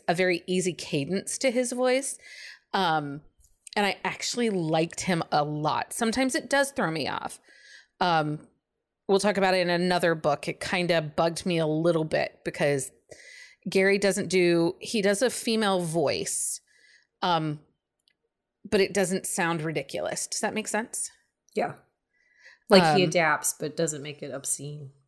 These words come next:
Speaker 1: Yeah. And so you read this on Hoopla?
Speaker 2: I did, yes.
Speaker 1: But w-, I do know it's available in our local library. There just was a, uh, wait.
Speaker 2: There was a hold, and I, and I needed it, so.
Speaker 1: You do.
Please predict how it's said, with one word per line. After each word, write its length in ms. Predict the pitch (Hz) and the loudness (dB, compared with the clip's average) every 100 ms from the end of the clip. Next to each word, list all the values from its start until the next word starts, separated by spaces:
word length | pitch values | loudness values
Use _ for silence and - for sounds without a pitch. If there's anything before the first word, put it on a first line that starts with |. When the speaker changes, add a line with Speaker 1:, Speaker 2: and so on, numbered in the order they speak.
| _ _ | _ _
Speaker 1:
Yeah. 240 | - 165 202 - - - - _ | -2 -2 -4 -10 -20 -20 -20 _
And 140 | 233 220 | -2 0
so 100 | 233 | 0
you 280 | 208 226 269 | 2 2 2
read 180 | 262 233 | 0 0
this 200 | 240 226 | 0 0
on 140 | 196 | 0
Hoopla? 560 | 208 233 240 220 220 214 - _ - - | 2 2 2 4 2 0 -12 _ -20 -8
Speaker 2:
I 100 | - 175 | 2 2
did, 340 | 170 165 165 | 4 0 -4
yes. 440 | 165 - - - - _ _ | -10 -2 -2 -2 -12 _ _
Speaker 1:
But 80 | - | 0
w-, 160 | 196 - | 0 2
I 100 | 214 | -2
do 220 | 208 233 240 | 0 2 2
know 120 | 233 | 2
it's 140 | 214 | 0
available 360 | 208 202 190 190 | 2 4 4 2
in 60 | 180 | 2
our 120 | 175 | 2
local 240 | 175 185 | 2 2
library. 340 | 175 165 165 160 | 2 2 2 2
There 160 | 160 | 0
just 240 | 156 160 - | 0 -2 0
was 160 | 143 | 2
a, 200 | 156 143 | 2 4
uh, 240 | 135 117 78 - - | 2 2 -2 -8 -10
wait. 320 | - 165 139 - | -6 -2 -2 4
Speaker 2:
There 100 | 196 | 4
was 100 | 180 | 4
a 40 | |
hold, 540 | 170 180 156 156 185 - - - | 0 -2 -2 -2 -8 -10 -16 -6
and 100 | 202 | -2
I, 100 | 175 - - - - - - - | -2 -4 -10 -10 -18 -20 -14 0
and 100 | 185 | 2
I 60 | |
needed 380 | 180 196 190 175 | 4 4 2 -4
it, 160 | 180 - - - | -6 -8 -8 -4
so. 200 | - - - 240 - _ _ _ - | -4 -4 -12 -18 -18 _ _ _ -6
Speaker 1:
You 140 | 214 220 | -2 2
do. 360 | 208 190 170 | 4 4 2